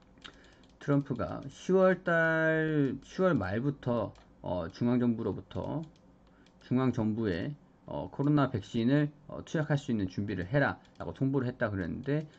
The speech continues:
어, 백악관에서는, 백악관에서는 좀 아직까지는 시기상조다,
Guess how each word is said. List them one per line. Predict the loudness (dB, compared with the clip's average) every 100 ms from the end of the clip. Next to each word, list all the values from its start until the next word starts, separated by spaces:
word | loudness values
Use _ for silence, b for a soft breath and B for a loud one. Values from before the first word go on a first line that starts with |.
| B -6
어, | -4 -4 -2
백악관에서는, | 0 0 0 0 0 0 0 0 2 2 2 -2 B B -6
백악관에서는 | -4 -2 -2 -2 -2 -4 -4
좀 | -4 -4
아직까지는 | -4 -4 0 2 4 4 4
시기상조다, | 2 -2 -2 0 0 0 -2 -4